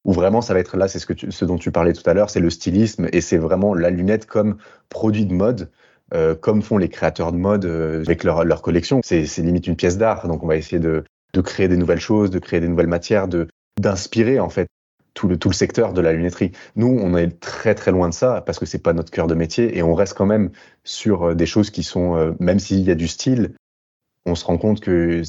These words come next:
le style dans la lunette, comme peut être dans les chaussures ou dans les vêtements, on, on porte à peu près tous les mêmes choses. On, sauf si vraiment quelqu'un veut se différencier ou il va aller chercher des pièces, euh, ou des marques qui sont très, très différentes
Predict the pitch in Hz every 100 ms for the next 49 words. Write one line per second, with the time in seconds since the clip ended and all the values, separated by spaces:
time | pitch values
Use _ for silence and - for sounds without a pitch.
0 | - 90 82 - - 98 90 82 80 87
1 | 104 107 - - - 92 87 85 - -
2 | 90 87 - 85 80 95 87 95 80 78
3 | 82 104 110 107 _ _ _ - 85 92
4 | 92 80 - - 90 90 - 101 98 -
5 | 101 - 95 92 98 - 101 80 80 82
6 | 82 80 80 104 - 85 87 95 90 95
7 | 85 80 85 82 85 - 113 98 87 82
8 | 87 85 - - 98 85 - 95 - -
9 | - - - - 175 - - - 76 -
10 | - 87 82 90 101 -